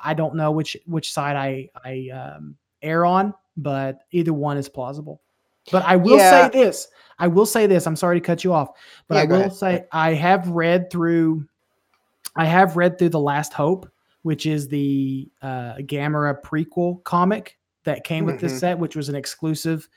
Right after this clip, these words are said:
Speaker 1: to this set. And it is, it is really good. Um,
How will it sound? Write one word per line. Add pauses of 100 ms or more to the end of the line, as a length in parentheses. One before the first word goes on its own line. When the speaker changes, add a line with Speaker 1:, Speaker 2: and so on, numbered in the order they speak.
(220)
Speaker 1:
to
this
set.
And
it
is,
it
is
really
good. (480)
Um,